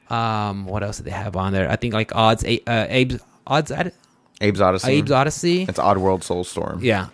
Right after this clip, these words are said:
Speaker 1: uh, and there was another one that I saw on there.
Speaker 2: Actually got the full
Speaker 1: I
Speaker 2: list
Speaker 1: think
Speaker 2: here.
Speaker 1: Kena. I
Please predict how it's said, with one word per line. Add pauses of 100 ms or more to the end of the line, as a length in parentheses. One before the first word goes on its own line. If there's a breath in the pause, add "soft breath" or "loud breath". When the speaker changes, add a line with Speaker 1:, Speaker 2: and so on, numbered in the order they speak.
Speaker 1:
uh,
and
there
was
another
one
that
I
saw
on
there. (180)
Speaker 2:
Actually
got
the
full
Speaker 1:
I
Speaker 2:
list
Speaker 1:
think
Speaker 2:
here.
Speaker 1:
Kena. (640)
I